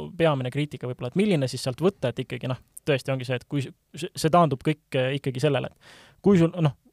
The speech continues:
see auto sobib, siis kui sul ongi vaja linnamaasturit, kui sa tunned, et mul just ongi vaja linnamaasturit, siis ma ei võta seda Golf R-i,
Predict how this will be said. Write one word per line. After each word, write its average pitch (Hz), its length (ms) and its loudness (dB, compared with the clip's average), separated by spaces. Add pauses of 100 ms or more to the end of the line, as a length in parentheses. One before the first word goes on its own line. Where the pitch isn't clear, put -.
see 175 240 6
auto 180 240 6
sobib, 151 240 0
siis 143 160 -4
kui 170 120 0
sul 190 120 4
ongi 190 200 4
vaja 156 200 6
linnamaasturit, 143 640 0
kui 143 120 -4
sa 139 80 -2
tunned, 180 240 4
et 127 140 -4
mul 170 240 6
just 175 240 4
ongi 175 340 2
vaja 160 220 6
linnamaasturit, 147 760 0
siis 139 140 -4
ma 131 100 0
ei 139 60 0
võta 151 160 -4
seda 139 140 -8
Golf 151 320 0
R-i, 151 340 -2